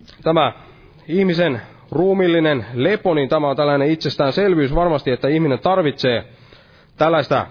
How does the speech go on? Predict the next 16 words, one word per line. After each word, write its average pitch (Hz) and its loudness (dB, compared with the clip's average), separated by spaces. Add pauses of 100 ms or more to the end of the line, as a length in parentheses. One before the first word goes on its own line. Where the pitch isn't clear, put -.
ruumiillista 160 0
lepoa 185 0
aina, 135 -2 (100)
aina 139 -4
välillä. 165 0 (760)
Eli 127 -2 (380)
ihminen 139 -2
todella, 143 0
hänen 131 -2
voimansa 160 0
loppuu 156 -2
hyvin 170 0
äkkiä, 170 -2
jos 131 -2
hän 123 -4 (220)
tekee 160 -4